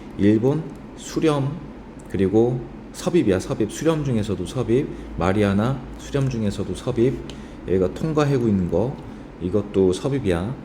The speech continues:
그리고 여기 페루 칠레 해구, 이것도 섭입이야. 그 옆에 안데스 산맥이 이렇게 있고요. 그리고 여기가,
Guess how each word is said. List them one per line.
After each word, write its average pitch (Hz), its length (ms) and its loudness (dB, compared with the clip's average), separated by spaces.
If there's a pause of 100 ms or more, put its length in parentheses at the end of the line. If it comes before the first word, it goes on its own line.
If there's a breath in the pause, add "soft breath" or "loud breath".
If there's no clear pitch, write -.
(440)
그리고 95 200 2
여기 123 480 0
페루 151 220 -2
칠레 117 320 0
해구, 104 420 0
이것도 107 300 0
섭입이야. 107 680 0
그 - 120 -2
옆에 82 220 -2
안데스 90 320 -2
산맥이 98 280 0
이렇게 82 320 -2
있고요. 101 420 0 (500 loud breath)
그리고 90 180 2
여기가, 110 640 2